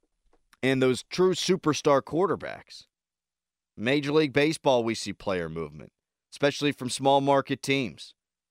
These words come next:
They move on from guys. They're traded. They can't afford 'em, or they say they can't afford 'em.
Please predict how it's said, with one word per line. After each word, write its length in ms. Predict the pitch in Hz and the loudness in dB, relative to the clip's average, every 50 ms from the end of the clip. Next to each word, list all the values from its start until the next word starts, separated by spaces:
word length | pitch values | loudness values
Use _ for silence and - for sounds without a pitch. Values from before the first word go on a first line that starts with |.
| _ | _
They 100 | - 104 | -2 -2
move 300 | 117 123 135 143 135 113 | 0 2 2 0 2 4
on 240 | 135 131 139 143 139 | 4 4 4 2 0
from 240 | - - 117 104 92 | -2 -6 -8 -8 -6
guys. 440 | 82 78 62 - - - - - _ _ _ _ _ _ - | -8 -8 -10 -10 -12 -16 -20 -20 _ _ _ _ _ _ -2
They're 160 | 110 120 117 | 0 0 0
traded. 560 | - - - 131 135 135 139 135 101 76 71 _ - | -2 -6 -4 -2 0 2 2 0 0 -4 -10 _ -10
They 80 | 95 | -10
can't 280 | 92 - 117 120 123 131 | -8 -4 -2 -2 0 0
afford 380 | 123 - - 139 147 143 127 101 | -2 -4 0 2 4 4 4 2
'em, 120 | 78 82 | 0 -6
or 160 | - - 95 101 | -8 -6 -4 -2
they 100 | 113 113 | -2 -2
say 300 | - - 139 147 151 151 | -2 0 2 2 4 4
they 140 | 139 123 | 2 0
can't 280 | 107 - 107 98 92 85 | 0 -2 -4 -4 -4 -4
afford 360 | 80 - - 95 82 76 71 | -6 -12 -10 -10 -10 -10 -10
'em. 80 | 76 | -12